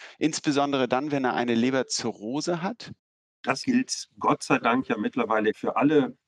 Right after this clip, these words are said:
Speaker 2: übergeordneten Leitlinien, die in den letzten Jahren entwickelt worden sind,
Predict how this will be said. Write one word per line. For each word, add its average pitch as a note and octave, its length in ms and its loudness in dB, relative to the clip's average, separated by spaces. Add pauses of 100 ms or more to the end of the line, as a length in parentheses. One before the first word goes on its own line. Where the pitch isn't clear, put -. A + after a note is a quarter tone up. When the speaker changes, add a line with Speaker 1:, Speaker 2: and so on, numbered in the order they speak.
Speaker 2:
übergeordneten A2 920 0
Leitlinien, A#2 920 -2
die G2+ 160 0
in G#2 120 -4
den G2+ 100 -2
letzten G#2+ 360 -2
Jahren G2+ 360 0
entwickelt G#2 560 -6
worden A2+ 320 -2
sind, A2+ 300 -6